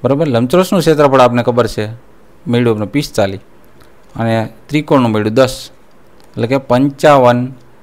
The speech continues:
સેમી સ્ક્વેર આખી આકૃતિનું ક્ષેત્રફળ થાય છે. દાખલા નંબર ત્રણ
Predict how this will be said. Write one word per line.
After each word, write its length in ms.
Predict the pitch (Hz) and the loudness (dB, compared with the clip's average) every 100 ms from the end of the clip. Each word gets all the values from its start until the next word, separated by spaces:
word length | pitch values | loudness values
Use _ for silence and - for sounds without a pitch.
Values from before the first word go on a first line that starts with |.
| - - | -20 -20
સેમી 500 | - 127 120 120 113 | -10 -2 0 0 -2
સ્ક્વેર 380 | - - 104 104 - - - - - - - - - - - | -6 -4 -4 -4 -12 -20 -20 -20 -20 -20 -20 -20 -20 -20 -8
આખી 360 | 113 117 - 120 | -4 -4 -2 -2
આકૃતિનું 480 | 113 120 113 110 | -2 -4 -10 -8
ક્ષેત્રફળ 500 | 101 107 104 104 104 | -8 -8 -6 -6 -4
થાય 400 | 101 107 107 147 175 - - - - - - | -6 -2 2 2 -2 -12 -20 -20 -20 -20 -6
છે. 240 | 107 98 - _ - - - - - - - - - - - - - - | -4 -4 -8 _ -20 -20 -20 -20 -20 -20 -20 -20 -20 -20 -20 -20 -20 -4
દાખલા 380 | 123 135 - 165 | 4 4 4 4
નંબર 220 | 165 156 | 4 4
ત્રણ 320 | 143 139 135 | 2 2 0